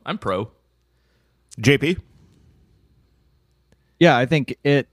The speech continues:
Speaker 3: it ticks a lot of boxes in terms of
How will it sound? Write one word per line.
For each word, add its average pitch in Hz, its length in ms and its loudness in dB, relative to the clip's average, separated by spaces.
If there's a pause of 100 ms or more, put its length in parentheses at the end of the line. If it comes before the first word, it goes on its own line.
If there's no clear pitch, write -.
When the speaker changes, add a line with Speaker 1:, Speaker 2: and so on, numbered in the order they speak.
(120)
Speaker 3:
it 156 100 2
ticks 208 220 0
a 175 40 -4
lot 139 200 0
of 117 80 -6
boxes 113 880 -2 (140)
in 113 120 -6
terms 107 360 -6 (100)
of 104 420 -2